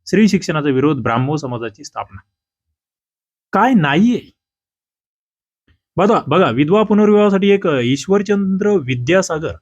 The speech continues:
हे नाव फार महत्त्वाचं आहे. हे पश्चिम बंगालमधलं, जे तिकडे बंगाल प्रांतातलं.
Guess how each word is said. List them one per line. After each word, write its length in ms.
हे 80
नाव 280
फार 220
महत्त्वाचं 480
आहे. 160
हे 60
पश्चिम 340
बंगालमधलं, 440
जे 80
तिकडे 200
बंगाल 260
प्रांतातलं. 480